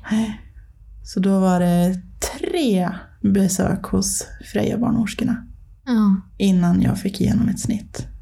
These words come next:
Speaker 1: Och det blev planerat till femtonde september tvåtusen sjutton.
Speaker 2: Ah.
Speaker 1: Alltså dagen innan Vidars ettårsdag.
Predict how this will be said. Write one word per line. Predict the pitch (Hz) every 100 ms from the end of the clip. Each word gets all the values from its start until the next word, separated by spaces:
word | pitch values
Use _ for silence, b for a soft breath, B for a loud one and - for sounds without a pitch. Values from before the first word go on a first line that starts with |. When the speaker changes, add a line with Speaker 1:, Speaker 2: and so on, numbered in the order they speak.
| b b b b b -
Speaker 1:
Och | 190 185
det | 185 185
blev | 180 175 175 -
planerat | 185 180 180 185 180
till | - 190 180 185 185 - - - -
femtonde | 226 190 185 - 220 226 -
september | - - - 254 254 240 - - 285 226 B B B B B B B - -
tvåtusen | - - 196 - 190
sjutton. | 196 - - 202 190 - - - -
Speaker 2:
Ah. | 196 - - - - - - - - - - - -
Speaker 1:
Alltså | 196 175 - 147
dagen | 170 175 185 180 180
innan | 165 - -
Vidars | - - - - 180
ettårsdag. | - 170 - 190